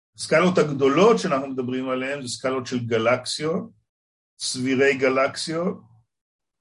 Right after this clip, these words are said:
אה, והיקום כולו, קוסמולוגיה. עכשיו, אה, כדי להבין, אה,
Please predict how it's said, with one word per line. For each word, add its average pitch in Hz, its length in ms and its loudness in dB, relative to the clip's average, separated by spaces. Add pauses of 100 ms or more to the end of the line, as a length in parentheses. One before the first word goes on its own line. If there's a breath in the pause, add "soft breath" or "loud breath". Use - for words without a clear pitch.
(120)
אה, 123 680 -2 (100)
והיקום 127 500 -4
כולו, 196 420 0
קוסמולוגיה. 135 600 -4 (1080)
עכשיו, 139 460 4 (600)
אה, 135 600 -6 (200)
כדי 147 180 0
להבין, 180 600 4 (280)
אה, 135 760 -4